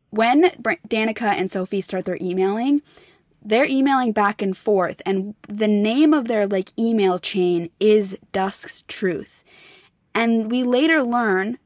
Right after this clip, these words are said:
when Bryce is going through there. She says, The doors along this stretch had been named similarly to each other, not in code but along a theme, dawn, midnight, midday.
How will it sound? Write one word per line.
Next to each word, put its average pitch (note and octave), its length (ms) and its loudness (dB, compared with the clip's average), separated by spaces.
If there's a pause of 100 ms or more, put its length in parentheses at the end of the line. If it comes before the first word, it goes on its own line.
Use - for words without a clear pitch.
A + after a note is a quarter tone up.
(100)
when A3 320 0
Bryce G#3 300 2
is G#3+ 140 -8
going G3+ 360 -2
through D#4 300 2
there. C#3 380 -6 (1700)
She C#4 180 -2
says, A#3 460 4
The A#3 80 0
doors B3 380 4
along B3 380 2
this A3+ 160 2
stretch G3 400 -2
had G#3 240 -4
been G#3 200 0
named F#3+ 320 2
similarly G3 640 -2
to G3 180 -8
each F#3 220 -8
other, F3+ 400 -8 (240)
not A#3 220 -2
in C4+ 100 2
code G3 380 0
but F#3+ 100 -6
along F3+ 300 0
a F3+ 60 -2
theme, F#3+ 500 -4 (220)
dawn, G3+ 480 2
midnight, F3+ 680 -4
midday. G3 680 -4